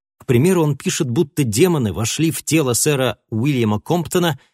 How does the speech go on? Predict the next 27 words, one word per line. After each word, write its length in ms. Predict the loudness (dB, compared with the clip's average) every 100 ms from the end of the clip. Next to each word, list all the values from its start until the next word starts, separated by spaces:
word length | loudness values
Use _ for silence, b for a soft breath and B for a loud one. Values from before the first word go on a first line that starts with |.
| _
и 120 | 2
изменили 440 | 4 4 4 4 4
его 360 | 2 2 0 -2
облик, 480 | -2 -2 -8 -14 _ _ -4
но 120 | 0 0
это 140 | 0
решительно 640 | -2 0 0 0 0 -2
опровергают 640 | 0 0 0 2 0 2 0
уважаемые 580 | 0 -2 -2 -2 -4
авторитеты. 600 | -6 -6 -6 -6 -10 -12 -20 _ _ _ -4
Молот 480 | 2 4 4 2 -2
ведьм 540 | -4 -2 -2 0 -2 -4 _ _ _
ясно 380 | -2 0 0 -2
указывает, 560 | -2 -2 -2 -2 -2 -4
что 200 | -8 -8
такое 520 | -6 -2 -2 -2 -6 _
невозможно. 760 | 0 2 2 2 2 0 -6 -16 _ _ _ _ B
Аристотель 500 | 0 2 2 2 0
говорит, 360 | 0 2 2 0
что 200 | -2 -2
причиной 500 | -2 -2 0 0 0
тому 320 | -2 0 0
могут 300 | 0 -2 -2
быть 240 | -2 -4 -2
только 320 | -2 0 -2
природные 580 | 0 0 0 0 -2 0
явления, 680 | -2 0 0 0 -4 -10